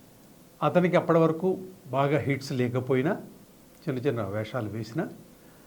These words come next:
ఇది ఒక మంచి మలుపునిచ్చింది, ఒక హీరోగా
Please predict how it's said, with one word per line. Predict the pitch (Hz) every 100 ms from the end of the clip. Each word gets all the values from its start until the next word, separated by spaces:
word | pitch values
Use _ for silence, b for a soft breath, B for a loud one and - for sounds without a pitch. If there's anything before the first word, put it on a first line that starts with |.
| B B B -
ఇది | 156 185 123 107 - - - 147
ఒక | 113
మంచి | 123 139 147 - 139 107 - - - -
మలుపునిచ్చింది, | 135 180 190 170 127 - 202 - - - - - - - - - -
ఒక | 110
హీరోగా | 110 120 139 131 127 226